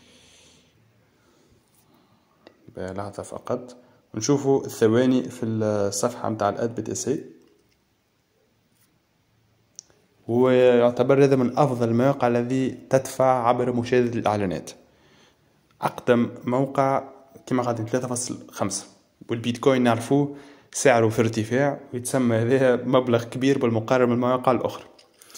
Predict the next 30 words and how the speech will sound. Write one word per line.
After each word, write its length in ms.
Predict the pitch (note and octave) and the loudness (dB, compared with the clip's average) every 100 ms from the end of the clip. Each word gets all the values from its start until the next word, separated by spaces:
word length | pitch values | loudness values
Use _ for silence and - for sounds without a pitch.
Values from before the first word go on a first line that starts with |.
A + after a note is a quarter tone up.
| - - - _ | -20 -20 -20 _
آه، 760 | - B2 B2 B2 A#2+ A#2+ A#2 A2+ | 0 2 2 2 0 0 0 -2
به، 240 | A2 C3+ C#3 - - _ _ _ _ | 0 -2 -4 -14 -20 _ _ _ _
تضغط 280 | E3+ D3 C#3 | 0 2 2
على 140 | A2+ | 4
اوبن، 280 | - D3 C#3 | 4 2 2
شاهد 300 | A#2+ C#3 A2+ | 2 0 0
الإعلانات 580 | A2+ G#2+ G#2+ A2+ A2+ A2+ | -2 -2 -2 -2 -2 -4
الأخرى. 340 | A2 B2+ D#3+ - - - _ _ _ _ _ _ _ - - _ | -4 0 -2 -2 -12 -20 _ _ _ _ _ _ _ -18 -18 _
في 60 | - | -8
الخانة 300 | C3 D#3+ C#3+ | 0 2 2
الثانية 360 | - D#3 D#3 C3 | 2 2 4 4
هنالك 600 | B2+ C#3+ C#3+ C#3+ C#3+ C#3+ | 4 4 2 2 2 2
سيرف 380 | C#3 C3+ B2+ C3 | 4 2 2 2
آدز، 380 | D#3 D#3 - - | 2 2 -6 -2
أما 460 | C#3 C#3+ C#3+ - - _ - | 2 2 0 -4 -20 _ -2
تربح 520 | C#3+ C#3+ D3 C#3+ - - | 0 2 0 -4 -10 -4
عملة 340 | B2+ C3 B2+ - - - | -2 0 -2 -4 -16 -6
الروبل، 320 | C3+ A2 - - - _ _ _ _ - - | -2 -2 -4 -12 -20 _ _ _ _ -20 -8
صفر 260 | - B2 | -4 -4
فاصل 260 | A#2 A#2 A2+ | -4 -4 -6
صفر 280 | - A#2 A2 | -6 -4 -4
خمسة 300 | - A#2+ C3+ | -4 -4 -2
من 120 | C3+ | -2
عملة 200 | C3+ B2+ | -2 -2
الروبل. 240 | A2+ G#2+ G2 | -4 -6 -4
تضغط 340 | C#3 C#3 A2 | -2 0 -2
نفس 180 | C3+ C#3+ | -4 -4
الشيء 320 | A#2 F#2+ F2+ | -8 -8 -6
على 180 | G2 G2 | -6 0
اوبن، 320 | C#3+ C#3+ D3+ | 0 2 -2